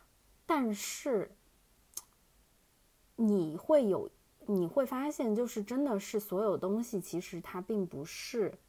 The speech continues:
所有的这些偶然都是必然。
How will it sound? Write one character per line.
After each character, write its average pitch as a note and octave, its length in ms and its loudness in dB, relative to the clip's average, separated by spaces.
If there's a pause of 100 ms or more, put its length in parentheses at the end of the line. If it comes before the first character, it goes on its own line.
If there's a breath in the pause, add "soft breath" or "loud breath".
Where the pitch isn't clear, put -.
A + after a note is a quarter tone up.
(240)
所 G3+ 180 2
有 A#3+ 140 6
的 F3 60 4
这 G3+ 120 0
些 G3 140 -2
偶 D#3 200 -4
然 C3+ 240 -10 (140)
都 D4 240 6
是 - 460 -6 (340)
必 F#3 200 -2
然。 - 200 -12